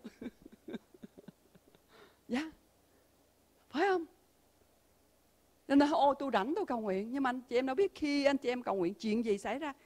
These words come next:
Thiên sứ đi lên, đi xuống ở trong nhà anh chị em giống như tôi đã nói. Họ đem lời cầu nguyện mà,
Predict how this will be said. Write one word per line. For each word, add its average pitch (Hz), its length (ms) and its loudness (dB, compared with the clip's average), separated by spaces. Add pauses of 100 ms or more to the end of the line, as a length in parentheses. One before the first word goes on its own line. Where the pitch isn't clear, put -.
(200)
Thiên 262 60 0
sứ 330 180 -2
đi 302 120 0
lên, 240 240 -6 (300)
đi 240 100 -2
xuống 285 240 0
ở 220 140 0
trong 233 200 -4
nhà 190 160 -4
anh 208 120 -6
chị - 120 -4
em 226 140 -2
giống 277 200 -2
như 349 80 0
tôi 247 180 -8
đã 240 120 -6
nói. 311 280 -8 (500)
Họ 190 180 -4
đem 302 220 4
lời 247 100 2
cầu 220 140 0
nguyện 208 280 2
mà, 240 160 -4